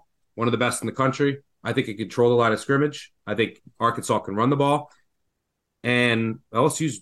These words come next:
defense has been vulnerable against the run. And I just, Jefferson's numbers under pressure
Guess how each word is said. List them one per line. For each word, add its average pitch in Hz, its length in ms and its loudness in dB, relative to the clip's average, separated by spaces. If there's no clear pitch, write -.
defense 131 420 -2
has 110 160 -2
been 120 140 0
vulnerable 110 400 2
against 104 220 -4
the 101 80 -6
run. 107 360 0
And 113 240 -2
I 156 120 2
just, 247 260 0
Jefferson's 170 560 0
numbers 131 300 4
under 101 180 2
pressure - 520 -4